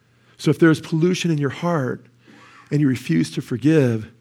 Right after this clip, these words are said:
the Holy Spirit, who Jesus said is like a, a, a, a, a, a spring of water that gushes forth out of your innermost being, right?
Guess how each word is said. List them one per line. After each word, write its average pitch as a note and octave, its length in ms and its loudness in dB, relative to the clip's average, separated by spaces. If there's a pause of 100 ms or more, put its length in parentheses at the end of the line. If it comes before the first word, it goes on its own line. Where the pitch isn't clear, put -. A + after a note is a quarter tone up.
(300)
the B2+ 60 -2
Holy C3+ 160 6
Spirit, D3 340 2
who B2+ 100 0
Jesus C3 300 0
said B2+ 320 -2 (220)
is B2 160 -4
like B2 180 2
a, B2+ 120 2 (120)
a, B2+ 280 0
a, A2 260 0 (100)
a, B2 260 0
a, A#2 260 -2
a - 20 0
spring D#3 440 -2
of C3+ 100 0
water C#3+ 260 2
that A#2+ 160 -4
gushes C#3 340 -2
forth C3+ 320 -2
out C3+ 140 2
of B2+ 100 -2
your A#2+ 180 -2 (600)
innermost C#3 440 0
being, D3+ 280 6
right? B2+ 300 4